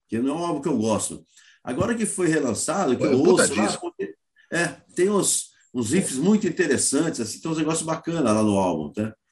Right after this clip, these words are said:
Speaker 1: É, é, era a época, assim.
Speaker 2: Tá certo.
Speaker 1: Aí depois dele, aí depois dele o Vulcano parou. Ficou
Speaker 2: É, então,
Speaker 1: parado
Speaker 2: aí que eu
Speaker 1: até
Speaker 2: queria chegar.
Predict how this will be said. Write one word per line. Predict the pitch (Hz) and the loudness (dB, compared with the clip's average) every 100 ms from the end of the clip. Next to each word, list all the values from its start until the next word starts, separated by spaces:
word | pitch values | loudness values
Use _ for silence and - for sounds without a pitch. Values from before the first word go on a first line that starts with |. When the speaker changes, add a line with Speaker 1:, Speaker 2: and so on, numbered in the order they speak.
| _ _ _ _ _ _ _ | _ _ _ _ _ _ _
Speaker 1:
É, | - | -10
é, | - 101 107 190 | -4 -2 0 2
era | 226 | 4
a | 175 | 4
época, | 160 - 110 | 2 0 -2
assim. | - 92 85 - _ _ _ | 0 -2 -4 -10 _ _ _
Speaker 2:
Tá | - | 0
certo. | 131 - | 0 4
Speaker 1:
Aí | 165 | 4
depois | 190 202 190 | 6 6 4
dele, | 160 208 185 | 6 4 4
aí | 156 | 4
depois | 175 - 190 | 4 4 4
dele | 170 196 | 6 6
o | |
Vulcano | 196 202 202 | 4 4 2
parou. | 202 202 127 95 - - _ - - | 2 2 2 0 -4 -16 _ -20 -12
Ficou | 120 - | -8 2
Speaker 2:
É, | 180 | 6
então, | 240 | 6
Speaker 1:
parado | - | 8
Speaker 2:
aí | 160 | 8
que | 127 | 6
eu | |
Speaker 1:
até | 214 | 6
Speaker 2:
queria | 214 | 4
chegar. | 208 190 131 98 | 4 4 4 2